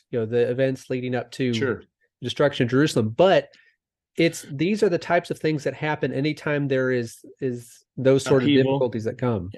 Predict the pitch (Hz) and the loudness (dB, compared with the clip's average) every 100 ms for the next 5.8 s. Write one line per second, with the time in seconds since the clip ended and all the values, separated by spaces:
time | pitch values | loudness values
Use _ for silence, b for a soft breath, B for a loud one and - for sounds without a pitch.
0 | - 123 - 139 135 135 135 131 131 117 | -6 -6 -2 0 2 0 0 0 -2 -2
1 | 113 113 - 120 123 113 127 123 120 123 | -4 -4 -8 0 2 4 2 -2 -4 -8
2 | 123 120 127 123 123 123 120 B B B | -6 -4 -2 0 0 0 -2 B B B
3 | - 117 113 113 120 127 127 127 120 - | -12 -8 -4 0 2 2 2 -2 -8 -18
4 | 196 - 123 - 120 120 123 - - 117 | -20 -8 -6 -4 -6 -6 -6 -10 -8 -6
5 | 113 110 101 95 - 101 98 | -4 -4 -6 -8 -10 -10 -8